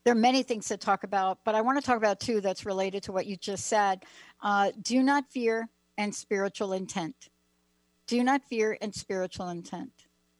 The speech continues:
Strange bedfellows, you might be thinking as you're listening to this, do not fear spiritual intent. But what happens when you put these two peas in the same pod?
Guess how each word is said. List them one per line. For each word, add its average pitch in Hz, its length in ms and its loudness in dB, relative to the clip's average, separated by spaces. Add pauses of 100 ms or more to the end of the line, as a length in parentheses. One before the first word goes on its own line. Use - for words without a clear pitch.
(240)
Strange 302 440 4
bedfellows, 294 640 2
you 285 80 -4
might 269 220 0
be 277 80 -4
thinking 269 360 -2
as 254 180 0
you're 247 120 -4
listening 254 440 -2
to 254 100 0
this, 254 360 -2 (200)
do 247 140 0
not 233 220 0
fear 233 240 0
spiritual 220 540 -4
intent. 220 420 -6 (520)
But 233 120 4
what 294 140 2
happens 269 720 0
when 220 260 0
you 214 160 -4
put 214 320 -2
these 233 300 -2
two 220 240 -4
peas 208 480 -6
in 196 100 -2
the 190 80 -4
same 185 300 -4
pod? 165 480 -4